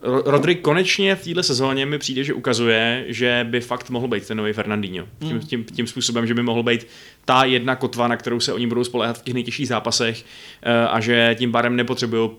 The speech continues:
Speaker 1: přivádět, eh, já nevím, prostě Declana Rice nebo něco takového, nebo asi by ho mohli přivést, proč ne, ale, eh, ale zároveň teď je prostě dobrý. Teď je fakt dobrý.
Speaker 2: Je výborný, no.
Speaker 1: Takže se nabízí otázka,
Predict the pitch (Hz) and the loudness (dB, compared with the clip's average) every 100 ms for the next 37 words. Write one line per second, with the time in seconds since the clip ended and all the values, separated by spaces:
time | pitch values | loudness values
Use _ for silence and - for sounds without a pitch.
0 | - - 113 110 107 110 107 - 107 101 | -8 -2 0 2 2 0 0 -2 -4 -2
1 | 98 98 98 98 101 95 92 - 95 - | -6 -6 -4 -2 -2 -6 -10 -12 -14 -10
2 | 95 90 101 104 107 101 98 95 - 104 | -10 -8 -6 -2 0 0 -2 -2 -2 -4
3 | 98 98 95 104 95 101 98 104 104 - | -6 -8 -8 -10 -8 -8 -6 -8 -8 -16
4 | - - - 113 104 95 - - 107 95 | -20 -18 -10 -4 -4 -4 -4 -2 -2 -4
5 | 92 95 113 117 117 127 127 - _ - | -4 -2 -2 0 0 0 -2 -12 _ -10
6 | 104 - 107 131 - - 107 104 101 101 | -8 -2 -2 -2 -8 -8 -4 -2 -2 -2
7 | 101 104 98 101 62 98 95 95 95 78 | -2 -2 -4 -6 -6 -6 -6 -6 -4 -2
8 | 101 101 98 92 101 113 107 107 104 104 | 0 0 -2 -4 -4 -2 0 0 -2 -6
9 | - _ _ _ _ _ _ - 113 151 | -12 _ _ _ _ _ _ -6 -4 -4
10 | 120 - 120 104 76 117 - _ _ _ | -2 -2 -2 -2 -6 -12 -18 _ _ _
11 | 123 127 - 120 107 110 - - 92 - | -8 -6 -4 -6 -4 -6 -6 -8 -12 -14
12 | - 135 127 117 117 113 113 - _ - | -16 -12 -8 -6 -6 -8 -10 -16 _ -14
13 | - 123 143 - 165 143 156 147 107 - | -4 0 2 2 0 0 0 0 0 0
14 | - 104 147 | -4 -8 -10